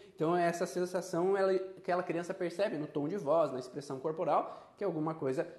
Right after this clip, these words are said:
possa estar essa, acontecendo. Então esse medo na nuca, ela nem sabe o porquê que ela tem medo. Tanto é que ela chega na clínica, "Ah, do que que você tem medo? Por que que você não dorme no teu quarto?" "Ah, não sei. Ah, não quero ficar longe da mãe. Ah, não quero ficar longe do pai." Então ela nem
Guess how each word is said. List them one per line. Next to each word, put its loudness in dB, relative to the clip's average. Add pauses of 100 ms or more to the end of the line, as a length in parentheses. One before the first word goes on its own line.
(100)
possa 2
estar -2
essa, -4
acontecendo. -4
Então -2
esse -2
medo 8
na 2
nuca, 2
ela 0
nem 2
sabe 2
o -8
porquê -4
que -4
ela 2
tem -2
medo. 4 (240)
Tanto 0
é 6
que -2
ela 0
chega -2
na 0
clínica, 2 (200)
"Ah, 0
do -4
que -4
que -6
você 0
tem 0
medo? 4
Por -8
que 0
que -6
você 0
não 2
dorme 6
no 0
teu 0
quarto?" 4 (180)
"Ah, -2
não -2
sei. 2
Ah, 0
não -2
quero 0
ficar 0
longe 2
da 6
mãe. 6 (220)
Ah, -4
não -4
quero -2
ficar -4
longe 0
do 0
pai." 4 (200)
Então -6
ela 0
nem -2